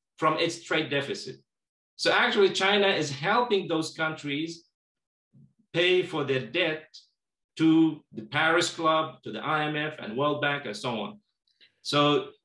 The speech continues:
the issue, what people don't understand, there are two things. You have productive credit.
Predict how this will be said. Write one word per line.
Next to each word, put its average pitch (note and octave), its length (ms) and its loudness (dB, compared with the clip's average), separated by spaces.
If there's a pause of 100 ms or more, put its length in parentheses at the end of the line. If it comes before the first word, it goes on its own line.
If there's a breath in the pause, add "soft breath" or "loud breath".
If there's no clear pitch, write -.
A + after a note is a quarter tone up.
(420)
the D3+ 340 2
issue, F#3+ 500 0
what D3 200 -4
people E3 280 -6
don't D#3+ 180 -2
understand, C#3+ 960 -4
there E3 160 2
are - 60 -12
two E3+ 480 -6 (400)
things. A#2+ 480 -4 (440)
You C3 120 0
have C3+ 380 0
productive E3 600 -2
credit. F3 460 -4